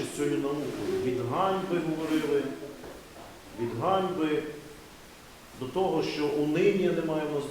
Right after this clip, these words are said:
бути. Чуєте? Не має бути униння, все ми радосно маємо приймати. До того, щоб полюбити всі скорбі і готуватись, якщо треба буде, і до більших скорбей. І Христос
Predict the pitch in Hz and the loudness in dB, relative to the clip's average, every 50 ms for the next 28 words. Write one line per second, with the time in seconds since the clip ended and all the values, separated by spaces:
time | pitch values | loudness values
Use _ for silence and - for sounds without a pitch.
0 | 127 139 139 135 135 127 127 120 113 110 - - - - - - - - - - | -6 -6 -6 -6 -6 -6 -6 -8 -8 -8 -10 -14 -16 -18 -18 -18 -20 -18 -10 -6
1 | - 160 180 175 - - - - - - - - - - - - - - 127 120 | -2 0 0 2 0 0 0 -2 -2 -2 -4 -8 -12 -14 -16 -16 -16 -10 -6 -2
2 | 127 147 170 185 190 190 185 180 170 165 165 165 160 156 156 147 151 143 135 131 | 0 0 2 2 2 2 2 2 2 2 0 -2 -2 -2 -2 0 0 0 0 0
3 | 127 123 123 - - - 175 180 180 180 175 175 170 170 170 170 156 - - 156 | 0 0 -2 -4 -4 -2 -2 -2 0 0 0 0 0 0 0 0 -2 -2 -4 -4
4 | 147 147 143 135 131 139 143 135 131 131 131 120 - 123 120 - 143 143 - 190 | -4 -4 -2 -4 -4 -4 -2 -2 0 0 0 0 -2 -4 -4 -4 -4 -4 -2 -2
5 | 190 175 - 190 190 - 170 170 170 175 160 165 180 175 175 165 151 - - 151 | -2 0 0 -2 -2 -2 -2 0 0 2 2 4 4 4 4 2 0 -2 -2 -4
6 | 139 - - - 160 165 185 196 190 165 147 143 139 120 - - - - - - | -4 -4 -6 -4 -2 0 2 2 2 0 -2 -2 -2 -2 -4 -4 -6 -8 -12 -12
7 | - - - 123 120 117 139 - - 156 156 175 190 196 196 190 180 175 170 - | -12 -10 -6 -4 -2 0 0 0 0 0 2 4 4 4 4 2 2 2 2 0
8 | - - - - - - - 123 127 - - 165 156 165 180 208 208 185 180 165 | -2 -6 -8 -12 -14 -8 -6 -4 -4 -2 -2 -2 -2 0 2 2 2 4 2 2
9 | 156 156 156 - 139 131 127 123 143 143 147 214 214 208 - 139 120 - - - | 0 0 0 0 2 0 2 0 0 -2 -2 -2 -4 -4 -2 -4 -4 -4 -6 -6
10 | 135 131 - - 143 131 117 - - - - - - - - - - - - - | -6 -6 -2 0 0 2 2 0 -2 -4 -8 -8 -10 -12 -14 -16 -14 -12 -12 -12
11 | - - - 131 131 131 131 143 156 156 156 156 196 208 214 208 | -10 -8 -6 -2 -2 0 0 2 0 0 0 2 4 6 6 6